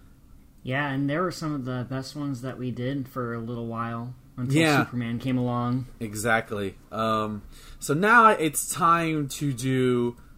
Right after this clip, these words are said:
Speaker 2: uh, the final one. So let's just go ahead. I have history with this comic,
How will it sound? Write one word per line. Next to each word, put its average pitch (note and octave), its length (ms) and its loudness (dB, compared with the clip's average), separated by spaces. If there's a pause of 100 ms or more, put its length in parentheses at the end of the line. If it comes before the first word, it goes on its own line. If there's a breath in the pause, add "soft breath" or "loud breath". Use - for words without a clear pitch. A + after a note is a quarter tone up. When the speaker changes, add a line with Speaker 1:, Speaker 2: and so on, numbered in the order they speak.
(280 soft breath)
Speaker 2:
uh, A2 460 0
the G#2 100 -6
final A#2 440 0
one. G#2 460 -4
So B2 320 2
let's E3+ 240 2
just - 220 -2
go F3 140 4
ahead. D3+ 440 4 (580 soft breath)
I C#4 260 12
have C4 340 6
history F#3 440 4
with D#3 160 4
this C#3 160 0
comic, A#2+ 600 0